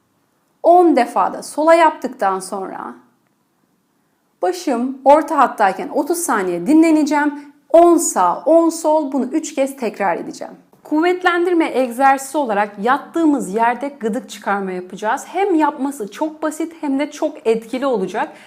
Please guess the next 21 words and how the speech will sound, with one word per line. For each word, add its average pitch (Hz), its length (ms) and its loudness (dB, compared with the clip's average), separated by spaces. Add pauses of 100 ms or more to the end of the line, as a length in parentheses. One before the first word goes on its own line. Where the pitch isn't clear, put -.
(120)
Her 392 220 0
şeyden 233 300 -4
önce 269 240 -6
çok 294 280 -2
kontrollü 226 600 0
olacak. 214 420 0 (100)
Öncelikle 330 580 6
sizden 285 520 0
isteyeceğim 196 600 -4
şey 302 480 -2 (220)
yattığınız 339 600 2
bu 381 120 0
pozisyonda 196 840 -4 (480)
başınızı 311 720 0 (120)
yattığınız 330 680 0
yere 262 320 2
bastırarak 330 760 2 (280)
gıdığınızı 320 800 2
çıkarmanız 233 680 0
yönünde 190 360 0
olacak. 180 540 -8